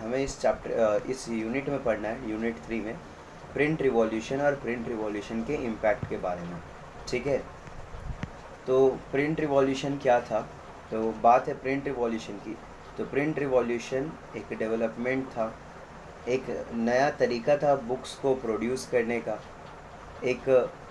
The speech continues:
ऐसा तरीका था जिसने लोगों की ज़िंदगी को transform कर दिया, लोगों का knowledge और information को बढ़ाया, लोगों को institution और authorities के साथ जोड़ा। In fact, लोगों के जहन पर,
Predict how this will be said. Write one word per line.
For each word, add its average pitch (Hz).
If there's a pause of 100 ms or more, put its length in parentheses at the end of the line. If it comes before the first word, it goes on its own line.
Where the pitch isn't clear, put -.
(160)
ऐसा 120
तरीका 143
था 143
जिसने 135
लोगों 120
की 131
ज़िंदगी 113
को 139
transform 113
कर 113
दिया, 101 (760)
लोगों 127
का 139
knowledge 117
और 123
information 131
को 131
बढ़ाया, 107 (640)
लोगों 120
को 139
institution 123
और 139
authorities 117
के 147
साथ 123
जोड़ा। 104 (640)
In 127
fact, 139
लोगों 123
के 147
जहन 113
पर, 101